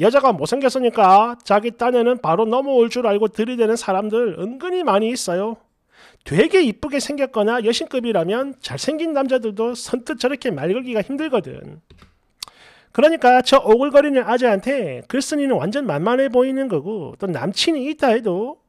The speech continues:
자기한테 넘어오겠다 이렇게 생각을 해서 들이대는 거야. 완전 그지 같은 놈이죠.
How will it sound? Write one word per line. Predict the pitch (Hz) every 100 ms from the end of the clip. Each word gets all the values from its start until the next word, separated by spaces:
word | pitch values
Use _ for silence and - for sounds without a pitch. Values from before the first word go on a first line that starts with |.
| _
자기한테 | - 247 285 269 226
넘어오겠다 | 214 294 220 202 269 269 185 143
이렇게 | 185 277 285
생각을 | - 320 320 285
해서 | 262 -
들이대는 | 247 254 185 214
거야. | 254 185 151 151 160 165
완전 | - 220 -
그지 | - 151 226
같은 | 247 240
놈이죠. | 226 170 139